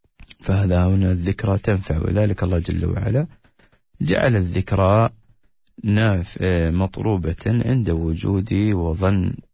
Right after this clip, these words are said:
نفعها. فإذا هذا الكلام ليس بصحيح على الإطلاق وليس بخطأ على الإطلاق، فإن كان مقتضى المجلس فيه النصح والذكر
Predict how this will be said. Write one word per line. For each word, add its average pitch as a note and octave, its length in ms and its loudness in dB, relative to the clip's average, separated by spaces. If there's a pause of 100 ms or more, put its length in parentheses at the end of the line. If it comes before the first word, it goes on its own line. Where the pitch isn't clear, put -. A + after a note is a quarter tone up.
(100)
نفعها. F#2 1000 0 (920)
فإذا C#3 580 2
هذا C3 120 2
الكلام A#2 520 0
ليس D3+ 380 0 (440)
بصحيح A2+ 580 -2
على G2 260 2
الإطلاق B2 720 0 (380)
وليس A2 500 0
بخطأ F#2+ 580 -2 (300)
على E2+ 540 2
الإطلاق، - 680 -4 (580)
فإن - 180 0
كان B2 320 2
مقتضى G2+ 460 0
المجلس G2+ 640 -2 (380)
فيه G2+ 340 -2
النصح F#2 540 -2
والذكر - 760 -2